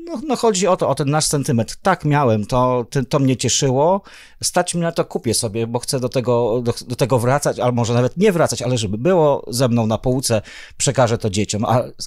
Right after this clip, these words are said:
tylko jest pytanie, jak będą nasze dzieci do tego podchodziły, prawda? Bo tutaj zmieniają się, zmieniają się gusta, no i zmieniają się wraz każde pokolenie, no też ma swoje sentymenty, więc tutaj nie jesteśmy jeszcze w tym momencie w stanie przewidzieć,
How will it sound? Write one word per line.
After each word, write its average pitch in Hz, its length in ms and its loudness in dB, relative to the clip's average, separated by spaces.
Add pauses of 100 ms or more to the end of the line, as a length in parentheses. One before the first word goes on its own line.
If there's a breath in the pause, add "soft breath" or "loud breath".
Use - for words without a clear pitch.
tylko 127 240 0
jest 120 180 0
pytanie, 123 340 4
jak 117 160 2
będą 110 240 2
nasze 110 260 0
dzieci 156 240 2
do 117 80 0
tego 113 220 0
podchodziły, 104 520 0
prawda? 98 320 0
Bo 120 140 0
tutaj 120 280 0
zmieniają 120 540 2
się, 113 300 0 (200)
zmieniają 123 360 4
się 131 140 0
gusta, 120 540 2 (220 loud breath)
no 127 100 4
i 147 80 4
zmieniają 131 380 2
się 131 160 -4
wraz 123 420 0
każde 127 320 2
pokolenie, 120 400 0
no 127 80 0
też - 200 -2
ma 135 80 0
swoje 123 280 0
sentymenty, 110 680 0
więc 104 220 -6
tutaj 123 260 -2
nie 120 60 4
jesteśmy 123 360 2
jeszcze 117 260 0
w - 60 -10
tym 120 200 2
momencie 117 320 2
w - 60 -6
stanie 113 260 0
przewidzieć, 110 560 0